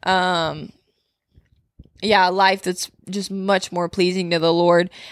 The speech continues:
And you're able to handle situations with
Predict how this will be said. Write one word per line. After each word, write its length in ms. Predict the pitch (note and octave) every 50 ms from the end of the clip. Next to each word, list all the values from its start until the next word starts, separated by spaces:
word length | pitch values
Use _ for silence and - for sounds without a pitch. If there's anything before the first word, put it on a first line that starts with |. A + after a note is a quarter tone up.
| - -
And 260 | - G#3 G#3+ G#3+ G#3
you're 140 | G#3 G#3+ G#3+
able 260 | - G#3+ A#3+ B3 C4+
to 80 | B3 G#3+
handle 400 | G3 F3+ F#3+ G#3+ G#3+ G#3+ A3 G#3
situations 800 | G3+ - G3+ F#3+ - G3 F3+ F#3+ F#3+ G3+ - F#3+ F#3+ F#3 F#3 -
with 500 | F3+ E3 E3+ F3+ E3+ E3 E3 - - -